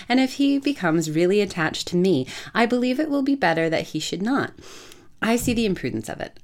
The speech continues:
Oh, that abominable Mister Darcy. My father's opinion of me does the greatest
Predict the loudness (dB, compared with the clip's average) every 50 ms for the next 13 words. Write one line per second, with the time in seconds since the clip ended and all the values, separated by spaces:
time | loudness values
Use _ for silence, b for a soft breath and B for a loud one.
0 | -6 -2 0 2 2 2 2 2 0 0 -2 -2 -4 -4 -6 -6 -6 -8 -8 -8
1 | -6 -2 0 0 0 0 0 -2 -4 -6 -6 -6 -6 -6 -8 -10 -12 -12 -10 -6
2 | -6 -4 -4 -4 -6 -8 -8 -8 -8 -6 -6 -8 -8 -6 -2 -2 0 2 2 0
3 | 0 -2 -4 -2 0 2 2 2 0 0 0 -2 -2 -2 -4 -6 -8 -6 -8 -10
4 | -10 -8 -6 -2 -2 0 0 -2 -4 -6 -12